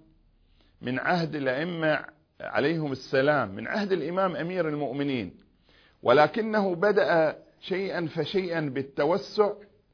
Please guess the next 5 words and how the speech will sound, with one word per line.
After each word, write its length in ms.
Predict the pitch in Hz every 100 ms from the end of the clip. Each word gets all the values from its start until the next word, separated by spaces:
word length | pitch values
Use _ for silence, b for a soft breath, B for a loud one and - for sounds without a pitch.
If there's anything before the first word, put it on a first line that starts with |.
| _ _ _ _ _
خصوصاً 540 | - 143 208 214 214
في 200 | 165 160
عهد 260 | 143 185 170
الأئمة 500 | 160 139 151 185 175
المتأخرين، 1080 | 151 143 139 120 - 151 139 175 175 175